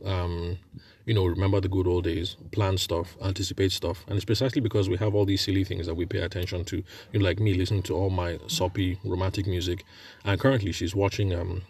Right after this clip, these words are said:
Love Island. It's a U K-based show where, um, uh, groups of guys and groups of girls locked away on, uh, on an island in an, um, idyllic setting, and they're supposed to find love. So, you,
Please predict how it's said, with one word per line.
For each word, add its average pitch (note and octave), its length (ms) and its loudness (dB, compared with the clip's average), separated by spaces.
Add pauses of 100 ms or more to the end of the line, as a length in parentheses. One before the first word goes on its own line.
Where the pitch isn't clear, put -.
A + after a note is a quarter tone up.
(160)
Love F#2+ 260 0
Island. F2+ 380 0
It's G2 140 -4
a E2+ 60 0
U F#2+ 180 0
K-based - 1160 0
show F2+ 420 0
where, F#2 400 0 (240)
um, F2 640 -4 (840)
uh, F2 380 -2
groups G2+ 340 0
of F2+ 120 -2
guys F#2+ 260 2
and F2 100 -2
groups F#2+ 220 0
of E2+ 160 -4
girls F2 380 0
locked F#2 240 0
away F#2 160 0
on, E2 360 -4
uh, E2+ 260 -6
on F2 180 -6
an E2 120 -6
island E2+ 400 -2
in F2+ 140 -6
an, F2+ 220 -6 (180)
um, E2+ 340 -6
idyllic F#2 360 -2
setting, F2 400 -4 (280)
and F#2 160 2
they're E2+ 80 -2
supposed G2 360 -2
to - 60 -4
find G2 260 2
love. F2+ 280 0
So, G#2+ 220 6
you, A#2+ 240 0